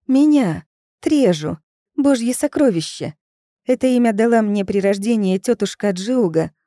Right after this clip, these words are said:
Меня, Нкили, как зовёт меня мама, потому что я такая красивая, что не налюбуешься. Меня, Сакхару. Так прозвал меня папа. Ведь все эти имена мои.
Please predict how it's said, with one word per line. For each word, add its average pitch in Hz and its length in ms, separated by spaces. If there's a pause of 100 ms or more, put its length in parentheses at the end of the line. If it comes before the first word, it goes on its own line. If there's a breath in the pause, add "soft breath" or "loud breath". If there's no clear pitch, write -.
(260)
Меня, 240 520
Нкили, 190 560
как 190 260
зовёт 202 320
меня 190 260
мама, 208 320
потому 180 280
что 196 180
я 185 160
такая 180 280
красивая, 185 540
что - 200
не 190 120
налюбуешься. 185 840 (560)
Меня, 262 480
Сакхару. 214 760 (440)
Так 233 200
прозвал 214 360
меня 214 260
папа. 160 400 (480)
Ведь 202 180
все 220 280
эти 170 220
имена 175 540
мои. 190 500